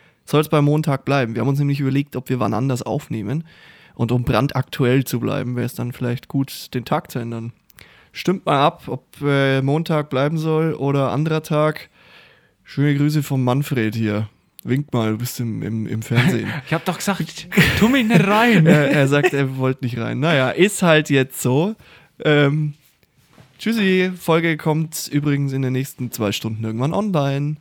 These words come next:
Speaker 1: Hört's euch an. Tschüss. Gut, haben wir das auch. Mach ich gleich fertig. Jetzt rappen wir erstmal dieses Ding hier ab, wa?
Speaker 2: Ja.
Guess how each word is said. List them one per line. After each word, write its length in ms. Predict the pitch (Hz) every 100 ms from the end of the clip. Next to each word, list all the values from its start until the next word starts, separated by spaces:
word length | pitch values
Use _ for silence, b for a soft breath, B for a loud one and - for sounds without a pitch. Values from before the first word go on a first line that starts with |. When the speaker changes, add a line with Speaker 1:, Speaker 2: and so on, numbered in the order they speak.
| _
Speaker 1:
Hört's 240 | 151 -
euch 220 | 139 143 -
an. 240 | - 120
Tschüss. 400 | - 180 - - _ _ _ _ _ _ _ _ -
Gut, 320 | 240 262 - _ _ _ _ -
haben 140 | 135 156
wir 80 |
das 160 | 156 -
auch. 380 | 113 185 220 - _ _ -
Mach 140 | 135 143
ich 120 | 165
gleich 200 | 156 131
fertig. 460 | - 151 226 - - _ _ b b b b b
Jetzt 540 | 135 139 - - - 139
rappen 380 | 131 139 - 151
wir 20 |
erstmal 360 | 143 - 143
dieses 260 | 135 131 -
Ding 180 | 156 160
hier 220 | 151 110
ab, 120 | 113
wa? 180 | 131 156 - _ B B B B B B B B B B _ -
Speaker 2:
Ja. 240 | 165 160